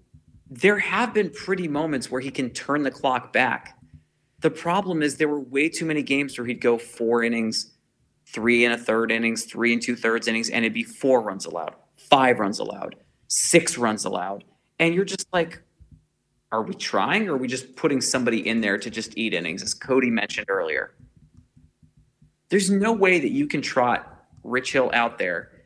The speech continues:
and no disrespect to you, Rich, if you are listening to this, at forty-two years old, unless you're pitching like you're a star, like Nolan Ryan, you're not a starter.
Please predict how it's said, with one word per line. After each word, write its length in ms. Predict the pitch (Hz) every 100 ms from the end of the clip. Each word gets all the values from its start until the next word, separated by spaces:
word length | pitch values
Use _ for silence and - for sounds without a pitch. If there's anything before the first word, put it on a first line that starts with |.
| _ -
and 180 | 110 110
no 160 | 151
disrespect 600 | 160 151 - - 107 104
to 100 | -
you, 80 | 95
Rich, 420 | 95 95 85 - - _
if 180 | 117 107
you 160 | 110 107
are 120 | 101
listening 400 | 104 101 110 101
to 120 | -
this, 460 | 98 95 143 - - _ _ _ -
at 100 | -
forty-two 680 | - 202 254 254 - 196 175
years 260 | 143 127
old, 340 | 123 107 95 - - - _ -
unless 320 | 165 214 294
you're 80 | 247
pitching 540 | - - - 117 107
like 240 | - 120
you're 160 | 143 117
a 40 |
star, 600 | - - - - 185 160 107
like 220 | 110 123
Nolan 480 | 143 160 180 156 110
Ryan, 480 | 104 120 165 202 196 _ _ _ -
you're 160 | 196
not 160 | 170 214
a 60 |
starter. 580 | - - 139 220 - -